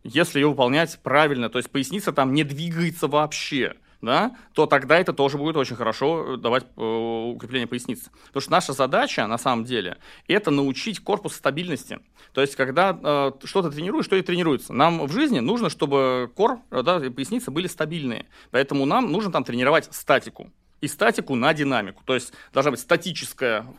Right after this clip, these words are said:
хорошая функция корпуса, и на хорошей статической функции корпуса у нас должна быть мобильность там конечностей, грубо говоря. Поэтому,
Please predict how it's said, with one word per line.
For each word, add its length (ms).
хорошая 440
функция 460
корпуса, 520
и 40
на 80
хорошей 360
статической 520
функции 300
корпуса 480
у 60
нас 160
должна 180
быть 140
мобильность 360
там 140
конечностей, 480
грубо 220
говоря. 260
Поэтому, 600